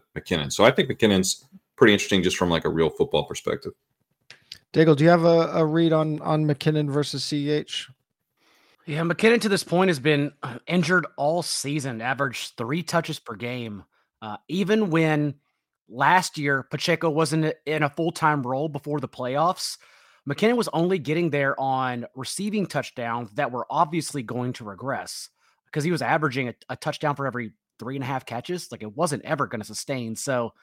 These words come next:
Speaker 3: I don't, I don't know if I want to get there. I may avoid it altogether. Again, I'm gonna see when I, once I start tinkering around with a cheap running back below five K on both sites, like, what we can do with either player.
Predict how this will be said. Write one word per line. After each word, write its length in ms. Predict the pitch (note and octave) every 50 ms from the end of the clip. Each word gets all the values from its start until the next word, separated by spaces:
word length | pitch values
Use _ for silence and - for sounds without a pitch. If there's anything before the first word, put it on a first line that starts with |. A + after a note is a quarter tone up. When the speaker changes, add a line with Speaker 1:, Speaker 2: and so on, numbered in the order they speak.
| _ _ _ _ _ _ _ _ _ _ _ _ -
Speaker 3:
I 60 | E3+
don't, 200 | G3 G#3+ G#3 - -
I 80 | - F#3
don't 160 | A3+ G#3 F#3+
know 100 | F3+ E3+
if 100 | D3+ -
I 180 | D3 C#3+ C#3
want 380 | C3 G#2+ A2 A#2 C#3+ E3 - -
to 80 | - A#2+
get 200 | C3+ B2+ - -
there. 260 | A#2+ G#2+ G#2 G#2 G2
I 100 | G#2+ B2+
may 160 | D3 F#3 G3+
avoid 280 | G3 D3 C#3+ E3 E3+ D#3+
it 80 | D#3+ D3+
altogether. 640 | C#3+ B2+ B2 A2+ C#3 C#3+ D3 D3 D3 D3 C#3+ C3+ -
Again, 400 | C#3 C3+ C3+ C#3+ C3+ A#2+ A#2 A2
I'm 140 | F#2+ C3 D#3+
gonna 160 | F3+ F3 D#3
see 440 | - - - C#3+ C3+ C3 B2+ B2 A2 _ _ _ _ _ _ _ _ _ _ _
when 240 | C#3 C3+ D3+ D#3+ D#3
I, 120 | D3 -
once 200 | D3 E3 F3 -
I 60 | D3+
start 240 | C#3 - D3 - -
tinkering 400 | - - E3+ D#3+ - D#3 D3 C#3
around 320 | C3+ C3+ C3+ C3+ C#3 C#3+
with 140 | C3+ C3+ - _ _ _ _ _ _ _ -
a 120 | A#2+ C3+
cheap 460 | - - - - - E3 D#3+ D#3+ -
running 200 | C#3+ D3 C#3+ C#3
back 200 | C3+ C#3+ C3+ A2+
below 220 | G2+ C3+ C#3 C3 B2+
five 280 | - C#3+ C3+ C3 B2+
K 140 | - - C#3
on 120 | B2+ A#2+ A#2
both 180 | B2 B2 A2+
sites, 420 | - - B2 A2+ A2 G#2+ - - -
like, 220 | A2+ G#2 - - _ _ _ _ _ _ _
what 220 | A#2 C3+ C#3+ B2
we 100 | C#3 D3+
can 160 | - C#3+ C3
do 160 | A#2+ C3 C3 B2+
with 140 | B2+ -
either 260 | G2 G2+ A2+ A2 G#2+ G2+
player. 480 | - - - F#2+ F2+ F2 F2 F2+ F2+